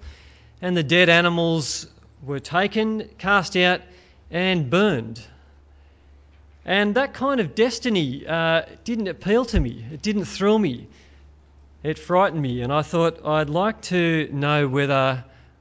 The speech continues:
I am right with God or not." I wanted to be, to be assured of my salvation. Well, God in his kindness, um,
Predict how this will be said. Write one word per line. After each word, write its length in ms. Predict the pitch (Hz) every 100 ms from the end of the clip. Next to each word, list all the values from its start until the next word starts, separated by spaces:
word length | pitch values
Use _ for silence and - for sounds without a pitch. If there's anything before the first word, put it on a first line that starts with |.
| _ -
I 200 | 135 135
am 240 | 135 139
right 200 | 127 135
with 180 | 127 107
God 180 | 143 131
or 60 | 131
not." 200 | 170 139
I 60 |
wanted 260 | 160 180 160
to 60 |
be, 180 | 135 131 -
to 120 | -
be 160 | 147 147
assured 600 | 123 - 175 135 117 -
of 120 | 107
my 180 | 131 131
salvation. 560 | - 135 123 123 - - 127 _ _ _ _ _ _ _ - _ - _ - _ _ _ -
Well, 120 | 208
God 260 | 220 254
in 100 | 233
his 200 | 196 156
kindness, 480 | - 175 170 160 -
um, 420 | 165 151 143 143